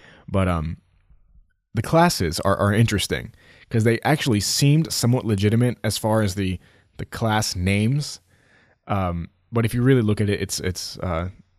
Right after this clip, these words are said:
not true, obviously. But one of the cl-, uh, one of the courses was a humanities course.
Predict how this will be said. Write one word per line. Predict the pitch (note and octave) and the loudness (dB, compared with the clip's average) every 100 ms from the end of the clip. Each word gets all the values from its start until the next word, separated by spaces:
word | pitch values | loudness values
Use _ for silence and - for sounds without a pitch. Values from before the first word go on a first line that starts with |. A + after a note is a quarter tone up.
| _ | _
not | G#2 F#2+ D2 - | -2 0 -2 -4
true, | - F#2 | 0 2
obviously. | D2+ D2 C#2 - C#2+ C#2 - - - | 2 0 -2 -4 -6 -8 -12 -20 -8
But | - | -2
one | G#2 | 0
of | G2 | 0
the | G2 | 0
cl-, | A2 G2+ | 0 2
uh, | G2+ G2 | 2 2
one | G2+ | 2
of | |
the | G2 | 0
courses | - A2 F#2+ | 0 0 0
was | G2+ F#2 | 0 -2
a | |
humanities | F2+ A2 G#2 G#2 F2 F2+ | 2 4 6 4 2 -2
course. | - F2+ F2+ - | 0 0 0 -6